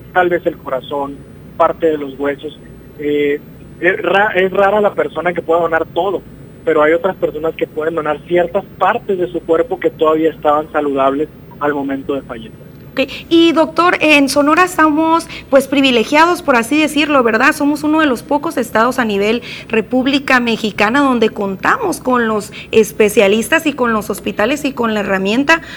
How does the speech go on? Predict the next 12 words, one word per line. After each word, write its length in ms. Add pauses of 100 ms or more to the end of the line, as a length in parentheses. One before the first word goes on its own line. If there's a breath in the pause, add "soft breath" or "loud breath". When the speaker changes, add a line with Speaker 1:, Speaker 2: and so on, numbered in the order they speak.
(120 loud breath)
Speaker 2:
para 200
poder 300
llevar 440
a 120
cabo 540 (180 loud breath)
estas 540 (160)
donaciones 640
y 40
trasplantes. 720 (300)
Speaker 1:
Claro, 320
sí, 180
no, 180